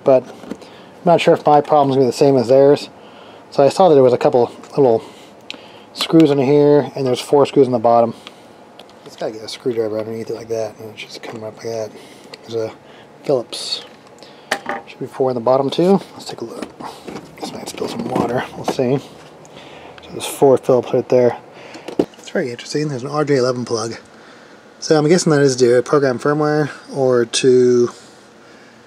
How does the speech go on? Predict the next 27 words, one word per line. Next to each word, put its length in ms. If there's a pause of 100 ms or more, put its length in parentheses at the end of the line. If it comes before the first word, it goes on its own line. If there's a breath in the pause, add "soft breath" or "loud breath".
(280 loud breath)
'cause 120
it 40
look, 140
doesn't 200
look 140
like 80 (100)
it's 120
an 80
extension 540 (200)
card 260
of 80
any 160
sort. 360 (720 loud breath)
Or 40
maybe 200
it 80
is. 260
Here, 300
see 160
that 140
little 160
wire 260
that 80
comes 200
through 140
right 80
there? 220